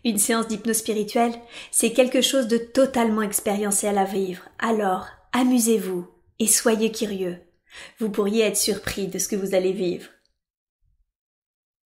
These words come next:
Afin que la vie explorée soit la plus pertinente pour vous,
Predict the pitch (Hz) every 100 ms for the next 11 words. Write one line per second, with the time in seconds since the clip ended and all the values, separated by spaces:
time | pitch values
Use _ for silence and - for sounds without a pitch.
0 | _ _ _ _ - _ _ _ _ _
1 | _ _ - 220 - 277 - 220 202 190
2 | 202 - 262 - - 226 226 262 - 208
3 | 190 - 202 - 302 - 262 240 302 -
4 | - 214 180 185 247 302